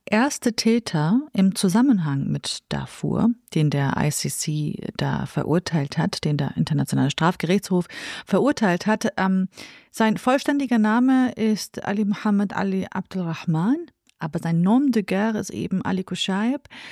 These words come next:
Ja, wer war Ali Koshayev? Ali Koshayev war ein hochrangiger Kommandant der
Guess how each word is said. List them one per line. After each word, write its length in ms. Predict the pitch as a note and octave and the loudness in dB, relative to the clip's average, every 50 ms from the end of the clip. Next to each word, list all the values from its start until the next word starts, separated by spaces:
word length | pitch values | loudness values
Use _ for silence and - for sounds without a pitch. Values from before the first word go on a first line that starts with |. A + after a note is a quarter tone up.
| - - - - - - - _ _ _ _ _ _ | -18 -20 -20 -20 -20 -20 -20 _ _ _ _ _ _
Ja, 220 | - F3+ E3+ D#3+ D3 | -2 0 0 0 2
wer 160 | E3 E3+ F#3 | 2 2 2
war 160 | A#3+ C4+ B3+ | 2 2 2
Ali 160 | B3+ C4 C#4 | 0 0 0
Koshayev? 480 | - C#4 C4 - - A#3+ A#3 B3 C#4 C#4+ - - - - - - - - - - - | 0 0 0 2 2 2 2 2 2 0 -4 -8 -18 -18 -18 -18 -20 -20 -20 -4 -2
Ali 180 | G#3 A#3+ C#4 C#4 | 0 2 2 2
Koshayev 400 | - C4+ - C4 B3+ C#4 C#4 A#3 | 0 0 2 2 2 2 2 2
war 200 | B3 A#3+ - - | 2 0 2 2
ein 180 | A3+ A3 A3 | 4 4 4
hochrangiger 960 | G#3+ A#3+ C4+ - - - - - G#3+ G#3 G#3 A3 A3+ B3+ B3 G#3+ - G#3+ G#3+ | 4 4 2 0 -4 -10 -10 -8 -4 0 2 2 4 4 2 2 2 0 0
Kommandant 840 | G#3 - - G#3+ F#3+ F#3 F3+ E3+ D#3+ E3 E3+ G3 B3+ D4+ - - - - | 0 -2 0 0 2 2 2 0 0 0 0 0 0 0 -2 -6 -4 -2
der 200 | B3+ B3 A#3+ | -2 -2 -2